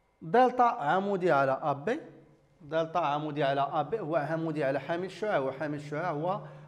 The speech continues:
أ بي، لأن الشعاع عندنا هو إي آ، وحامله هو المستقيم أ بي.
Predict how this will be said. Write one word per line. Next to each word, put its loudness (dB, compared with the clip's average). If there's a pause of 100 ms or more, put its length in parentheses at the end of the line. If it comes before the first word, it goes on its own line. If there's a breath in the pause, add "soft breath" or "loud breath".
(140 loud breath)
أ 6
بي، -2
لأن -8
الشعاع 0
عندنا -2
هو 2 (380)
إي -2
آ، 0 (360 loud breath)
وحامله 2
هو 2
المستقيم -4 (380 loud breath)
أ 6
بي. -4